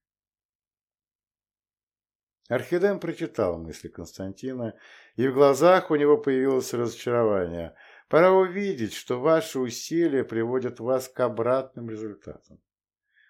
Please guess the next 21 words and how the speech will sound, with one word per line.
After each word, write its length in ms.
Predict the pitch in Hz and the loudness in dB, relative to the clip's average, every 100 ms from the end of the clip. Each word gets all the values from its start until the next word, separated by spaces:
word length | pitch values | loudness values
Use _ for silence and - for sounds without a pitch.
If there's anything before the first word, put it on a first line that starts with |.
| - | 2
Вы 140 | 190 | 2
спасали 520 | 196 180 165 175 170 | 2 0 2 2 2
девушку 560 | 156 160 175 165 - 139 | 2 0 0 -2 -4 -4
от 160 | 131 117 | -4 -6
изнасилования, 960 | 107 98 - - 82 82 85 85 82 _ - - | -8 -10 -10 -14 -12 -12 -10 -12 -14 _ -20 -10
но 100 | 127 | 0
она 140 | 165 165 | 2 2
сама 480 | - 160 180 196 | 4 4 4 2
требовала 580 | 170 107 104 90 90 92 | 2 -2 -2 0 -2 -4
насилия. 580 | 98 98 - 76 76 80 _ _ _ _ _ _ _ - | -6 -12 -16 -18 -18 -20 _ _ _ _ _ _ _ -4
Вы 120 | 104 | -4
спасали 540 | - 104 - 104 101 | -2 -4 0 -2 -2
парней 460 | 98 98 95 95 95 | 0 0 0 -2 -6
от 120 | 92 | -6
убийц, 500 | 120 117 82 67 - _ - _ | -8 -6 -8 -10 -20 _ -20 _
но 100 | 113 | 0
они 200 | 156 190 180 | 0 2 -2
сами 460 | - 139 175 185 | 4 6 6 2
хотели 400 | - 165 - 143 | -4 -4 -2 -2
убить 440 | 143 95 92 87 - | -2 -2 -8 -12 -14
вас». 320 | 90 _ | -18 _